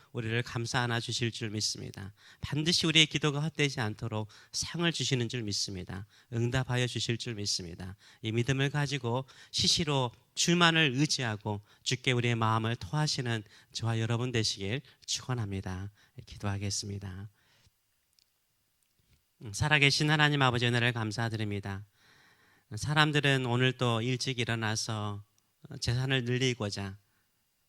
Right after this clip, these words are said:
또한 더 건강하고자 끊임없이 노력하고 애쓰고 수고합니다. 그러나 우리는 이 자리에 왔습니다. 하나님이 우리의 피난처이시기 때문입니다. 우리의 마음에 썩고 있는 거, 병들게 만드는 거,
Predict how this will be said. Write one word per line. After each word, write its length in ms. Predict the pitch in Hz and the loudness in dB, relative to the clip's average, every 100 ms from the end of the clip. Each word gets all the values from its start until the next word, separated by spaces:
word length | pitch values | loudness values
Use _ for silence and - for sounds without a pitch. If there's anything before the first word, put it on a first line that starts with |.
| _ | _
또한 480 | - 120 117 110 104 | -6 -2 -2 -4 -6
더 120 | 107 | -6
건강하고자 920 | 117 127 127 139 123 110 113 101 95 92 _ _ _ _ _ | -4 -2 0 0 0 0 -4 -4 -8 -12 _ _ _ _ _
끊임없이 880 | - 160 165 156 147 - 120 110 104 - _ _ - - - _ _ _ - | -8 -2 0 0 0 -2 -2 -4 -8 -14 _ _ -20 -20 -20 _ _ _ -6
노력하고 800 | 123 123 131 120 113 113 110 104 | -2 0 0 -2 -4 -2 -4 -2
애쓰고 680 | 127 123 - 120 104 104 101 - _ _ | 0 0 0 -4 -6 -6 -8 -14 _ _
수고합니다. 800 | - - 147 139 110 101 98 101 _ _ _ _ _ | -8 -8 -8 -10 -8 -10 -12 -14 _ _ _ _ _
그러나 240 | 113 110 | -8 -6
우리는 340 | 107 113 110 107 | -4 -2 -2 -2
이 100 | 113 | -2
자리에 280 | 123 120 | -2 -2
왔습니다. 720 | 120 113 107 120 104 95 95 101 _ _ _ _ | -2 -2 -4 -6 -8 -10 -12 -14 _ _ _ _
하나님이 460 | - 180 170 156 151 | -8 -2 0 2 0
우리의 240 | 131 127 | 0 0
피난처이시기 800 | - 180 160 151 - 120 120 113 | -2 -2 -2 -2 -4 -4 -6 -8
때문입니다. 760 | - 123 123 117 98 92 95 104 _ _ _ - | -8 -6 -6 -8 -10 -12 -16 -18 _ _ _ -4
우리의 240 | 139 151 | 2 2
마음에 640 | 147 139 143 143 135 120 107 | 4 4 4 4 2 0 -2
썩고 380 | - 175 - 160 | -2 -4 -2 -2
있는 300 | 143 135 127 | 0 -2 -2
거, 160 | 117 | -2
병들게 640 | 113 117 123 139 143 139 127 | -2 -4 -4 -4 -2 0 0
만드는 480 | 120 123 123 127 113 | -2 -4 -6 -6 -8
거, 220 | 107 104 | -8 -10